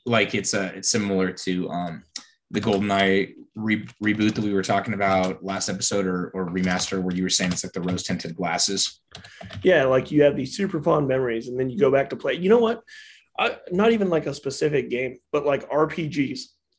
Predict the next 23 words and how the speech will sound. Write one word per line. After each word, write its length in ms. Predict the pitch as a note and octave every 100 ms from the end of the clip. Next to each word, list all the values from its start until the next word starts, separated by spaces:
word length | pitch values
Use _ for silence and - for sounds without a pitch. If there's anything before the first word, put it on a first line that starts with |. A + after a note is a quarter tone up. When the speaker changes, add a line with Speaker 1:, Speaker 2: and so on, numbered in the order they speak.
| -
Speaker 2:
in 160 | C#3
general. 460 | C3+ C3+ A2 - _ _ _ _ _ _ _ _ _ -
Speaker 1:
Okay. 380 | B2 A#2 F#2 B2 - _ _ _ _ _ - - _
Speaker 2:
So 160 | - C3
I 160 | - D#3
used 360 | F#3 D3+ D3+
to 40 | -
be 300 | A#2 G#2+ -
so 680 | - - - - G3 F#3+
into 180 | E3 C#3+
R 200 | C3 C3
P 160 | C3 C3+
Gs 320 | A#2 A#2+ - _ _ _ _ _ _ _ _ _ _ _ _ _ _ _ _ _ _
in 180 | E3+ C#3+
open 300 | B2+ C#3+ D3
world 140 | C3+
Speaker 1:
Uh-huh. 100 | C3
Speaker 2:
games 320 | C3 B2+ B2+ C#3+
and 80 |
Speaker 1:
Uh-huh. 60 | B2+
Speaker 2:
stuff 180 | C#3 B2
like 140 | B2
that. 340 | - B2 A#2